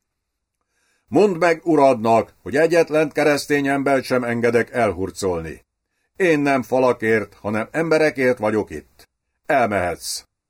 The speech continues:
Még egy-két követséggel próbálkozott Harán bég. Aztán megadta magát. Csak a maga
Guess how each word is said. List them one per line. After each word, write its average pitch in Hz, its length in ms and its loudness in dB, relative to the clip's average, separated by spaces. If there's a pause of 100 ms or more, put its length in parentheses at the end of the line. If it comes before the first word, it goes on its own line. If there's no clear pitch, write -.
(1000)
Még 156 280 2
egy-két 131 380 4
követséggel 113 760 2
próbálkozott 104 760 0
Harán 101 400 0
bég. 71 360 -10 (300)
Aztán 139 400 2
megadta 98 460 0
magát. 73 480 -8 (560)
Csak 107 240 2
a 98 100 0
maga 147 480 4